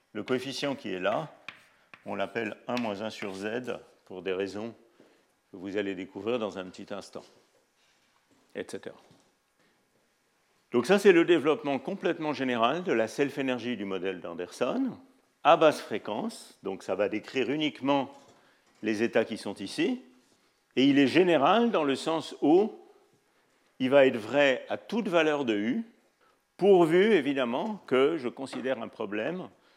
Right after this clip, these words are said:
dans lequel mon bain a un continuum d'états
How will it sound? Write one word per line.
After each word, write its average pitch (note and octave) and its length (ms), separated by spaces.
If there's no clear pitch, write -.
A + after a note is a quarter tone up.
dans A2+ 140
lequel C#3 460
mon G2+ 200
bain F3 400
a B2+ 100
un B2 120
continuum B2+ 560
d'états D3 560